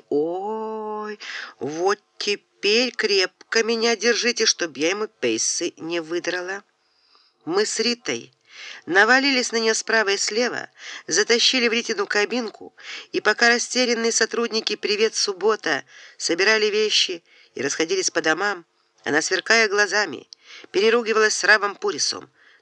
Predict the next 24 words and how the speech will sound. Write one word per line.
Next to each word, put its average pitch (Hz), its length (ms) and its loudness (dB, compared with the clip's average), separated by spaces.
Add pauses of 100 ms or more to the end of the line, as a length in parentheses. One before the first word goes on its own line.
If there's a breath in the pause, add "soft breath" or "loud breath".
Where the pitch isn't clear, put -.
(120)
то 233 140 4
и 254 120 4
дело 220 420 2
порываясь 196 480 2
сбросить 131 540 0
нас 175 180 0
с - 100 -8
Ритой 143 380 -4 (440 loud breath)
и 190 160 0
идти 160 400 -4 (120)
выдирать 139 540 -2
тому 113 320 -4 (140)
пейсы. - 480 -6 (1120)
Наконец 285 480 -2
мы 143 100 -2
остались 190 400 -4
вчетвером. 151 580 -4 (1160)
Хаим 233 420 4
смылся 269 520 -2
куда-то 135 640 -2
еще 123 340 0
в 110 40 -10
начале 214 420 2
скандала. 233 580 -4